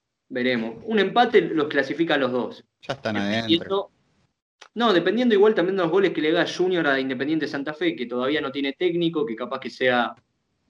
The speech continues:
Speaker 1: eh, uno de la reserva, eh, e interino, mientras buscan alguno nuevo. Pero bueno, hay que ver qué sucede mañana. A las siete y cuarto juegan.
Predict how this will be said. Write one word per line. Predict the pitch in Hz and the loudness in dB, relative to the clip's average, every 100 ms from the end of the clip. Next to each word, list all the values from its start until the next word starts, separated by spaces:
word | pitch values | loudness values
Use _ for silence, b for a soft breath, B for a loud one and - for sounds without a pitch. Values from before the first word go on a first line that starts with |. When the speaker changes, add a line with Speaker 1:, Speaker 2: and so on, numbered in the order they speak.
| _ _ | _ _
Speaker 1:
eh, | 127 117 | -2 2
uno | 117 135 135 127 117 110 110 B _ _ | 2 2 2 0 0 -2 -8 B _ _
de | 117 | 0
la | 117 117 | 2 2
reserva, | 123 - 170 143 131 113 | 0 4 4 4 2 0
eh, | 110 107 104 104 | -2 -2 -4 -6
e | 107 | -8
interino, | 107 120 143 175 160 147 | -4 0 2 4 2 0
mientras | 113 110 110 | -4 -6 -6
buscan | 117 113 113 | -4 -4 -4
alguno | 113 117 | -2 -2
nuevo. | 135 170 196 220 B _ _ _ - | 2 4 4 0 B _ _ _ -4
Pero | 120 123 | 2 4
bueno, | 135 117 | 4 4
hay | 120 | 2
que | 117 | 2
ver | 113 104 - _ | 0 -2 -10 _
qué | - | -6
sucede | 107 113 127 123 | -6 -2 2 2
mañana. | 113 113 113 107 101 - _ _ _ _ _ _ - | 2 0 -2 -2 -8 -18 _ _ _ _ _ _ -4
A | |
las | 117 120 | -2 2
siete | 156 143 | 2 2
y | 123 | 2
cuarto | 131 107 110 | 2 2 -4
juegan. | 113 107 98 | -4 -4 -6